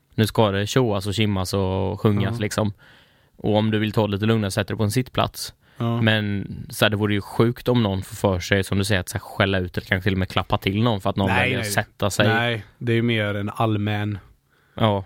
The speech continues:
Speaker 2: förfrågan.
Speaker 1: Kutym, kan man säga.
Speaker 2: <laughs> Ja,
Speaker 1: Det är lite
Speaker 2: jo, men,
Speaker 1: kut-,
Speaker 2: ja, men lite
Speaker 1: ja.
Speaker 2: så. Så är det faktiskt. Nej, men jag tror att, eh, just, eh, jag har en gammal teori som nog inte stämmer, men att hockeyn är, eh,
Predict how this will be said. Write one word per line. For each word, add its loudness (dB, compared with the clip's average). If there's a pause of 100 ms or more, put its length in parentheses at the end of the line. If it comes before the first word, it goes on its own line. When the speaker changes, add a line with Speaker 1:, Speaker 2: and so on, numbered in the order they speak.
(120)
Speaker 2:
förfrågan. 0
Speaker 1:
Kutym, 2
kan -2
man 0
säga. -4
Speaker 2:
<laughs> -2
Ja, 2
Speaker 1:
Det 0
är 2
lite 2
Speaker 2:
jo, 0
men, 0
Speaker 1:
kut-, 2
Speaker 2:
ja, -2
men -4
lite 2
Speaker 1:
ja. -2
Speaker 2:
så. -4 (680)
Så -8
är 0
det -2
faktiskt. -8 (440)
Nej, 4
men -2
jag -2
tror 0
att, -4
eh, 2 (160)
just, -6
eh, 0 (560)
jag 4
har 2
en -2
gammal -2
teori 0 (220)
som -6
nog 0
inte -4
stämmer, 0
men 0
att -4 (540)
hockeyn -2
är, 0 (260)
eh, -4